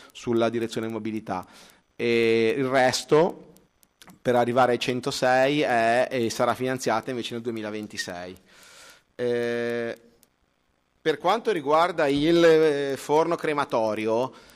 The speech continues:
ma allora, eh, quello che vedete nel bilancio è semplicemente la contabilizzazione dei costi sostenuti dalla, eh, dal, dall'im-, da, dal proponente del project financing,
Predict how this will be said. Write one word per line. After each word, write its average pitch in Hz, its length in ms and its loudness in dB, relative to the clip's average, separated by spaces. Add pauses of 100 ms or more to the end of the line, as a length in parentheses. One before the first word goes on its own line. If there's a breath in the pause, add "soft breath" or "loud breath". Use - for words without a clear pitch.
(140 loud breath)
ma - 260 -4
allora, 127 600 0
eh, 123 480 -4 (1600)
quello 202 300 4
che 165 160 0
vedete 156 400 2
nel 135 120 0
bilancio 156 580 2
è 139 80 0
semplicemente 139 760 -6
la 120 120 -2
contabilizzazione 135 960 -2
dei 123 160 -4
costi 139 340 -4
sostenuti 127 640 -6
dalla, 113 720 -2 (100)
eh, 101 240 -12
dal, 113 220 -6 (120)
dall'im-, 120 720 -10
da, - 520 -10
dal 127 240 -2
proponente 151 680 0
del 113 320 -2
project 123 380 -2
financing, 117 680 -8